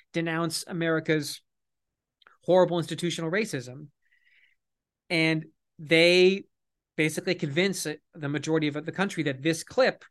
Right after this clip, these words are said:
this shooting, is George Floyd two point oh. And as a result, six thousand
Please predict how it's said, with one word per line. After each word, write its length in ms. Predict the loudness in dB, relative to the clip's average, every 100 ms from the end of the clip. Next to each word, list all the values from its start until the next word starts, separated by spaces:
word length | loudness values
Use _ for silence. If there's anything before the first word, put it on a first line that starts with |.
| _ _
this 140 | -8 -6
shooting, 520 | -4 -2 -2 -4 -8 _ _ _ _
is 160 | -4 -2
George 280 | -2 -6 -6
Floyd 280 | -8 -8
two 120 | -6 -8
point 240 | -8 -8
oh. 180 | -10 -12 _ _ _ _ _ _ _ _ _ -4
And 300 | 0 0 0 _ 0
as 160 | 0 2
a 40 |
result, 520 | 0 2 2 2 -4 _ _ _ _ _ _ _ _ _ _ _ _
six 460 | -12 -6 -2 -2 -2
thousand 680 | 0 4 4 2 -4 -8 -10